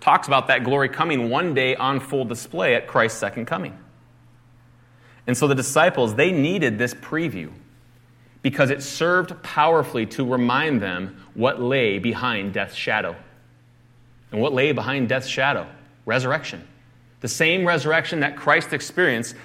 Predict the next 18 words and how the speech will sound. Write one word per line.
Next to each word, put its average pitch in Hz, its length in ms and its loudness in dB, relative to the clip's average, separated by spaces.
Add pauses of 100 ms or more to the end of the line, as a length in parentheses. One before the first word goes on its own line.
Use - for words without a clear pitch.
is 135 160 -4
coming 160 360 0
to 139 160 -4 (100)
all 160 260 4
of 151 100 0
us 113 300 -2 (220)
who 139 140 -2
have 123 180 -4
professed 135 640 -2
and 139 140 -4
trusted 117 360 -2
in 117 140 -4
Christ 113 480 0
as 110 140 -2
our 110 100 2
Lord 95 240 -2
and 104 100 -6
Savior. 165 380 -8